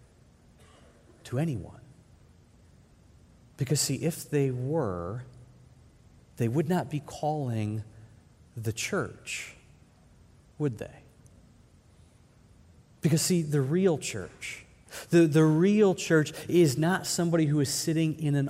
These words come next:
office someplace. The real church, and again, don't get me wrong, I absolutely and we absolutely welcome every single one of those calls. We really do. But here's the problem with that.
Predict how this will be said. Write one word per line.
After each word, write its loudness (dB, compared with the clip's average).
office -8
someplace. -8
The 4
real 6
church, -6
and 4
again, 2
don't 2
get -4
me 0
wrong, 2
I 4
absolutely 4
and 0
we 2
absolutely 0
welcome 2
every 2
single 0
one 2
of 2
those 2
calls. 0
We 4
really 6
do. -2
But 0
here's 0
the -6
problem -4
with -6
that. -10